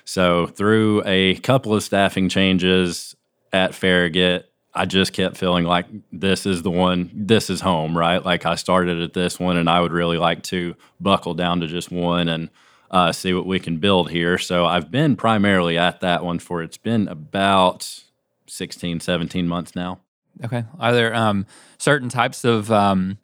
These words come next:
Speaker 2: individuals, clients, or things that you really enjoy working with, or that you, I know, you know, reading off, um, some of your extra certifications, trainings, you know, in, in different areas, you know, the corrective exercises, senior fitness, the golf fitness,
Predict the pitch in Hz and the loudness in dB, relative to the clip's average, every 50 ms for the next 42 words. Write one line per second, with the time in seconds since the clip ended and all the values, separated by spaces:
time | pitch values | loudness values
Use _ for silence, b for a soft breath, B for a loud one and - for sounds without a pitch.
0 | _ - 104 98 92 90 113 113 104 - 117 107 107 101 - - - 104 104 104 | _ -6 -4 -4 0 2 2 2 2 2 2 2 2 2 0 0 2 2 4 4
1 | 104 104 - - 104 95 92 82 - - 104 104 101 - 104 92 - - 95 98 | 2 0 -2 -2 -2 -2 -2 -4 -4 -2 -2 0 0 0 -2 -2 -2 -4 -4 -2
2 | 95 95 92 92 92 92 - - - 98 98 98 98 101 101 92 95 95 98 - | -2 -2 -4 -6 -8 -12 -10 -8 -4 -2 -2 -2 -2 -4 -4 -4 -2 -4 -4 -2
3 | - 113 113 135 156 - - 104 98 95 95 95 95 - 98 95 98 98 - B | -4 -2 -2 -2 -2 0 0 2 2 4 4 2 0 0 -2 -4 -6 -6 -6 B
4 | B B B B B B 113 113 110 107 104 95 87 90 98 101 98 98 101 104 | B B B B B B 2 2 2 2 0 -2 -4 -4 -2 0 0 2 2 2
5 | 98 98 95 95 95 92 - 104 98 95 90 90 90 92 - B B B B B | 4 4 4 2 2 0 -2 -2 -2 -2 -2 -2 -4 -8 -10 B B B B B
6 | B B B - - 113 101 95 95 98 98 95 95 95 95 - - 92 95 - | B B B -4 -2 -2 0 0 -2 -2 0 2 2 2 0 0 -2 -4 -4 -4
7 | - - - - 101 95 95 92 90 87 92 82 - - 92 82 76 85 - - | -8 -4 0 2 2 4 2 2 0 -2 -4 -6 -6 -6 -6 -6 -8 -12 -6 -4
8 | 123 110 110 104 - - 95 92 90 - - 104 98 98 95 95 95 95 92 92 | -2 -2 -2 -2 -4 -4 -6 -6 -6 -6 -6 -4 -2 -2 -2 -2 -2 -2 -2 -4
9 | 92 - - - - - - 101 92 90 90 87 90 90 85 - - 92 90 87 | -6 -8 -10 -16 -16 -12 -10 -6 -4 -4 -4 -4 -4 -6 -6 -8 -8 -10 -10 -10
10 | - 85 85 - 92 90 92 90 90 90 90 90 92 - - - - - 95 87 | -10 -10 -10 -8 -6 -4 -4 -4 -4 -4 -6 -8 -10 -12 -14 -14 -10 -10 -8 -8
11 | 90 - - 95 92 90 90 87 90 90 90 - - - - - 90 87 90 90 | -10 -6 -4 -4 -4 -4 -6 -6 -6 -8 -8 -8 -10 -12 -6 -4 -4 -4 -4 -6
12 | 90 87 85 - - 87 90 90 87 - - 95 90 82 92 92 90 85 90 - | -8 -10 -12 -10 -8 -8 -6 -6 -8 -8 -8 -8 -8 -6 -6 -6 -6 -6 -8 -10
13 | - - - 90 - 85 82 85 - - - - - - 92 92 101 - - - | -12 -14 -14 -10 -8 -6 -6 -6 -8 -10 -12 -12 -12 -10 -12 -12 -12 -12 -14 -16
14 | - | -18